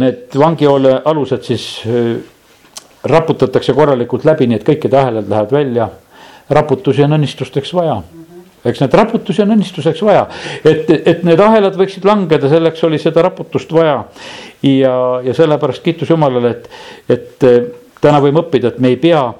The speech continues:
mitte neid raputusi kartma. Eh, kui Jeesus, eh, sureb, eh, ristil, siis Jeesuse surma koha pealt on räägitud sedasi, et siis oli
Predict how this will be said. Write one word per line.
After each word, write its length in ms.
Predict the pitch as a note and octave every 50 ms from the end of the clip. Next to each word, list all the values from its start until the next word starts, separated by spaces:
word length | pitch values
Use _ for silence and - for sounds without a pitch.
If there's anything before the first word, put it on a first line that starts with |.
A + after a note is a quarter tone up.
| _ _ _ _ _ - C3+
mitte 240 | D#3 D#3 - D3 C3
neid 160 | C4 - -
raputusi 480 | D#3+ D#3+ - C#3+ - - A#2 C3 C3+ E3
kartma. 400 | F3 F3 - - - A2+ G2+ F2+ - - _ _ _ _ _ _ _ _ _ _ _ _ _ _ _ - -
Eh, 480 | C#3 B2+ A#2+ A#2 A#2+ - - - - - - - - - -
kui 120 | E3 E3+
Jeesus, 320 | G3+ G#3 G3+ G3 C#3+ - - - - E3
eh, 100 | C#3+ C3+ C3+
sureb, 720 | C3 - G3 G3+ F#3 D3+ B2 A2+ - - - - _ _ - C#3+
eh, 220 | B2 A#2+ A#2+ A#2 A#2+
ristil, 540 | D3 F#3 F3+ - - - A2+ F#2+ F2 E2+ - - - - - - - - - -
siis 260 | - D#3 C#3+ - - F#3
Jeesuse 400 | G3 F#3+ G3 D3+ - D#3 C#3+ C#3+ C3 - - - - - - -
surma 240 | C4 F3 F#3 E3+ D3
koha 220 | D3 F3+ F3 E3
pealt 240 | C#3 C3+ - - -
on 180 | C#3 C3 B2+ B2 A#2+ - - -
räägitud 440 | D3+ E3 F3 D3 D3 B2+ - A2+ -
sedasi, 360 | - E3 D3+ D3+ B2+ A#2 B2
et 80 | A2+ -
siis 160 | C3+ C3+ -
oli 240 | C#3+ C3 B2+ B2 A2